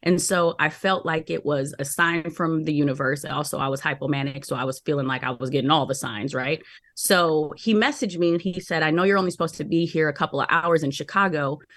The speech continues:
You should stay one night in Chicago. Stay with me, stay with, um, his partner." And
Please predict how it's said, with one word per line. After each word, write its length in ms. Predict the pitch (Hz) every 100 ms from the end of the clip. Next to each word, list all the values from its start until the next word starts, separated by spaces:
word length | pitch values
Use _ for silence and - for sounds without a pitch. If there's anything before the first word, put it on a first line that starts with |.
| - _
You 120 | 170 190
should 220 | 190 175
stay 580 | - 175 165 151 151 151 _ _ _ _ -
one 320 | 165 170 165
night 200 | 156 147
in 80 | 151
Chicago. 500 | - - 143 - -
Stay 220 | - 135
with 160 | 139 143
me, 320 | 208 208 202
stay 300 | - 143 139
with, 260 | 139 135 143 - - - -
um, 340 | 151 147 120
his 160 | 170 147
partner." 640 | - 196 - 185 175 175 - _ -
And 560 | 175 170 160 160 156